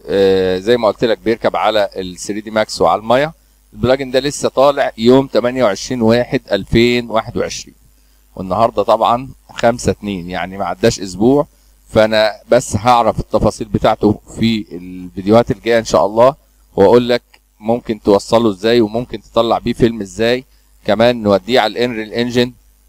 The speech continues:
يبقى كمان يعني هيطلع لك حاجات من غير بقى ما تعمل الريندر على الماكس ولا الكلام ده كله، عشان هياخد معاك وقت كبير. فان شاء الله هتستفيد بيه كتير جدا، بس تابعونا، واتمنى ان الاقي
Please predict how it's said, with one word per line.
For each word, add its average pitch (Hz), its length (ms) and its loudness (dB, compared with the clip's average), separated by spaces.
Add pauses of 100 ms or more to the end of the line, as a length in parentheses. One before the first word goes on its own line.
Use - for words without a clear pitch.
يبقى 110 380 -4
كمان 113 380 -6
يعني 117 540 -6
هيطلع 107 520 -4
لك 113 140 -4
حاجات 104 360 -4 (200)
من 120 200 -8
غير 120 260 -2
بقى 117 240 0
ما 110 80 -6
تعمل 110 580 -6
الريندر 107 440 -4
على 104 220 -2
الماكس 107 440 -6
ولا 110 160 2
الكلام 107 300 -8
ده - 80 -6
كله، 117 220 0
عشان 104 220 -6
هياخد 110 260 -6
معاك 101 240 -8
وقت 107 200 -2
كبير. 117 300 -10 (460)
فان 107 140 -4
شاء 117 220 2
الله 113 300 2
هتستفيد 107 640 -10
بيه 127 100 -6
كتير 127 360 -4
جدا، 107 340 -6 (480)
بس 113 220 0
تابعونا، 123 520 2
واتمنى 113 600 -2
ان 107 260 -8
الاقي 117 420 -2